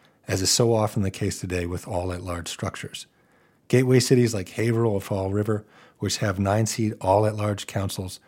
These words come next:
could make their leadership ranks more diverse just by making this one structural reform.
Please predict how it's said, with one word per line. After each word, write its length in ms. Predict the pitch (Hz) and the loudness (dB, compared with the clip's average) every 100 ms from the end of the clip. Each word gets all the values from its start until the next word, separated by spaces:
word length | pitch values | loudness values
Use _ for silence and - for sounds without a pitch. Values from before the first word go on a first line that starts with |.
| - - - | -20 -18 2
could 120 | 110 | 6
make 200 | 110 123 | 6 6
their 160 | 135 117 | 6 6
leadership 440 | 113 107 - 107 | 4 2 0 -2
ranks 280 | 101 98 - | -2 -2 -2
more 160 | 101 | 0
diverse 340 | 101 92 90 85 | 0 -2 -4 -4
just 300 | - 104 - | -6 -6 -4
by 80 | 101 | -4
making 340 | 95 92 92 | -2 -4 -4
this 240 | 90 - | -6 -8
one 220 | 95 90 92 | -8 -6 -6
structural 440 | - 90 - 90 | -6 -8 -8 -10
reform. 440 | 82 - 90 80 | -10 -8 -8 -10